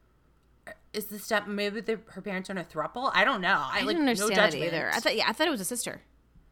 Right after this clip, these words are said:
Speaker 1: But
Speaker 2: I didn't
Speaker 1: it,
Speaker 2: even, I didn't
Speaker 1: the
Speaker 2: even rewind it.
Speaker 1: chyron said stepmother. It was confusing.
Speaker 2: I didn't even rewind it. I really thought it was a sister 'cause, say hi, hi to mom and daddy for me.
Speaker 1: And she
Speaker 2: And
Speaker 1: was
Speaker 2: I
Speaker 1: like, "I'm gonna see them tomorrow." And it's like,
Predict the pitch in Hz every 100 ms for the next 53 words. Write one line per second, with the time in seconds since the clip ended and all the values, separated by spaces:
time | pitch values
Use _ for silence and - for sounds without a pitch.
0 | _ _ _ - 208 220 208 185 - 233
1 | 185 180 170 165 233 208 190 175 156 -
2 | 156 151 143 - - 175 185 - 190 185
3 | 180 190 180 151 143 - - 302 359 440
4 | 349 339 302 330 320 202 202 220 233 226
5 | 202 247 - 175 190 165 185 185 190 175
6 | 170 185 190 170 165 160 160 170 170 233
7 | 170 - 127 156 - _ _ - - -
8 | 185 185 214 254 269 208 226 233 226 240
9 | 233 233 226 208 214 175 151 147 160 214
10 | 214 254 -